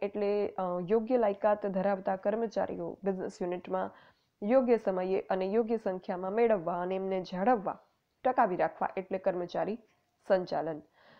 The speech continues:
બાકીનું, અ, જે છે કર્મચારી સંચાલન માટે તમે પ્લેલિસ્ટ બી એમ નું, એમાં ફર્સ્ટ ચેપ્ટરના શરૂઆતના વીડિયોઝ જોઈ લેજો એટલે you will get to know what is personal management. જેમણે બી એમ રાખેલું છે એમણે તો already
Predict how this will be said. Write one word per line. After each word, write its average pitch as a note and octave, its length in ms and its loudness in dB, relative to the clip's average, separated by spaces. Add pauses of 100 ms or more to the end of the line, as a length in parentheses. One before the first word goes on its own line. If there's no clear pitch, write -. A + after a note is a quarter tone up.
(240)
બાકીનું, C#4 500 2
અ, G#3+ 260 2
જે F#3 180 0
છે C4 220 2
કર્મચારી A#3 500 0
સંચાલન G3 500 -2
માટે F3+ 220 -6
તમે F3+ 220 -6
પ્લેલિસ્ટ G#3+ 600 -2
બી G3 220 -2
એમ G3 180 0
નું, A#3 220 -4
એમાં F#3 340 -6
ફર્સ્ટ A3 460 -2
ચેપ્ટરના F#3+ 520 -6 (500)
શરૂઆતના G#3 500 0
વીડિયોઝ F3+ 400 -2 (200)
જોઈ G3+ 160 2
લેજો F#3+ 440 -2
એટલે F#3 360 -4
you F#3 180 -4
will F3+ 180 -4
get F3+ 160 -4 (140)
to - 20 -2
know A#3 220 -4
what F#3 200 -4
is F#3 100 -4 (560)
personal F#3 460 2
management. F3 460 -2 (480)
જેમણે G3 240 0
બી F3+ 200 -2
એમ F#3+ 140 -2
રાખેલું G#3+ 420 -2
છે B3+ 120 -2
એમણે G3 240 0
તો G3 240 0
already G#3 280 -2